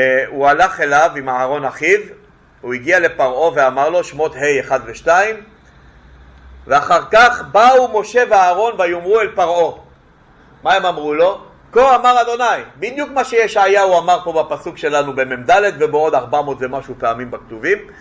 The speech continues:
"כה אמר אדוני אלוהי ישראל, שלח את עמי ויחוגו לי", אה, במדבר. ויאמר פרעה, "מי אדוני אשר אשמע בקולו? לשלח את ישראל לא ידעתי,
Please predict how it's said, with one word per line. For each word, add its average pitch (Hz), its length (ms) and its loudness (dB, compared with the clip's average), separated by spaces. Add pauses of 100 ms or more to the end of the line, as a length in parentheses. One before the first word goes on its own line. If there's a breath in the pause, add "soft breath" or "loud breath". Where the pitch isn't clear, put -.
(400 loud breath)
"כה 277 200 6
אמר 269 240 2
אדוני 240 360 0
אלוהי 226 300 -4
ישראל, 214 520 -2
שלח 233 420 -2
את 220 140 -6
עמי 220 380 -2
ויחוגו 220 500 0
לי", 123 180 -8 (640 loud breath)
אה, 135 480 0 (260)
במדבר. 135 600 0 (240)
ויאמר 208 440 2
פרעה, 170 440 2 (300)
"מי 302 220 2
אדוני 262 460 2
אשר 247 260 -4
אשמע 233 220 -2
בקולו? 202 600 -2 (200)
לשלח 165 520 0
את 151 80 -10
ישראל 160 460 0
לא 170 160 2
ידעתי, 180 500 2